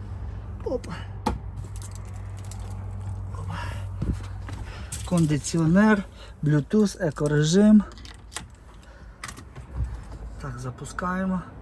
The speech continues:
Сто вісімдесят дев'ять тисяч по пробігу. Запустився дуже класно. Гляньте, ніяких моментів немає, все рівненько, гарно працює.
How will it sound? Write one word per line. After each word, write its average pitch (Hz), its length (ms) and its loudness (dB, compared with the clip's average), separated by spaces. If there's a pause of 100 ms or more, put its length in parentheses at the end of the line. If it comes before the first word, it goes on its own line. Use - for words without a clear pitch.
(340)
Сто - 200 -4
вісімдесят 147 380 -6
дев'ять 143 160 0
тисяч 143 180 -4
по 151 60 -4
пробігу. 175 380 2 (520)
Запустився 151 720 2 (760)
дуже 147 200 0
класно. 170 520 4 (560)
Гляньте, 131 340 -2
ніяких 135 340 -4
моментів 135 400 -2
немає, 156 320 2
все 139 160 -2
рівненько, 143 400 -2
гарно 139 380 0
працює. 160 420 0